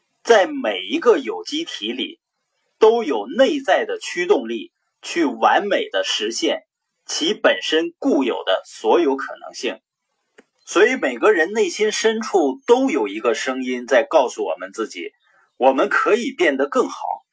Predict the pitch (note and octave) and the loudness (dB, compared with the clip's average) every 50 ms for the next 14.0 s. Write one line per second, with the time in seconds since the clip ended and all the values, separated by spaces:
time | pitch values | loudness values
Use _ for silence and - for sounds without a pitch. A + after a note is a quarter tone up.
0 | _ _ _ _ _ _ _ _ _ - A#3 C4 B3+ A#3 E3+ C3 - - - B3 | _ _ _ _ _ _ _ _ _ -2 0 0 2 2 2 2 2 2 0 0
1 | G3 - - A2+ A2 A#2 F#4 B3 - - - G#2 F#2 F#2+ F#2+ F#2+ - - G#2 G#2 | 0 0 0 0 0 2 2 0 0 2 0 0 0 -2 -6 -8 -8 -8 -8 -8
2 | - - - - - _ _ _ _ _ _ _ _ _ _ _ _ - - F3 | -8 -8 -6 -6 -6 _ _ _ _ _ _ _ _ _ _ _ _ -2 4 4
3 | A3+ C4 G4 D4+ C4 A#2 A#2 C3 E3 G#3+ A3+ A#3 A3+ F3+ C#3 B2 - - - _ | 4 4 4 0 -2 0 0 2 2 2 2 0 0 2 2 2 0 -2 -6 _
4 | - G3+ A3+ G3 - - - - _ _ _ _ _ - - B2 A#2 B2 C#3 F3+ | 0 4 4 4 4 2 0 -6 _ _ _ _ _ -4 0 0 2 2 2 0
5 | F#3+ - - G#3+ F#3 D3+ C3 A#2 B2 C#3 D3+ D3+ C3+ - - A#2+ G#2 A2 C3+ E3 | 0 2 4 4 4 4 2 0 0 0 0 -2 -2 -2 -4 -4 0 0 2 2
6 | D#3 C3 B2+ A#2 - E3+ F3+ F#3+ G3 F#3+ E3+ C#3+ C3 C3 D#3 E3+ F3+ F3+ F3 - | 2 0 0 0 2 0 0 0 2 2 2 2 2 0 0 0 0 0 -2 -6
7 | _ _ _ _ _ _ - C3+ C#3+ E3+ G3 G#3 G#3+ - - C4+ C4+ - - - | _ _ _ _ _ _ -2 0 2 2 2 0 0 0 0 0 0 0 0 0
8 | - - - A2+ F2 - - G2 - - G2+ G#2 A2 A2 A#2+ G#2 - - _ _ | 0 0 0 -2 -4 -2 -4 -4 -2 -2 -2 -2 0 -2 -2 -2 -4 -6 _ _
9 | _ _ _ _ _ _ _ _ _ _ _ _ _ _ _ _ _ _ _ _ | _ _ _ _ _ _ _ _ _ _ _ _ _ _ _ _ _ _ _ _
10 | _ _ _ - - - D#3+ G3 A3 B3 C4+ A#3 G3 G3 F3+ - - - - D#4 | _ _ _ -8 -4 0 0 0 0 0 0 2 4 4 4 2 -2 -2 2 6
11 | - - - G3 D#3 C3+ D#3 E3 - - G2+ - - C#3 D3+ C#3+ C3+ A#2 G2+ G#2 | 6 8 8 6 4 0 -2 -4 -4 -4 -4 0 2 2 2 2 2 0 -2 -2
12 | - - - F#3 G#3+ G#4 - D3+ F3 - - - G2+ G2 - - F3 F#3 E3 C3+ | -4 -4 0 0 0 0 2 0 -2 -2 0 -2 -2 -2 0 0 2 2 2 2
13 | A#2 A2 G2+ F#2+ F2+ - - F4 G4+ G4 - F#4+ F4 - - - G#3+ F3+ B2+ G2 | 2 0 -2 -4 -4 -2 0 0 2 2 0 -2 -4 -4 -2 0 0 2 2 2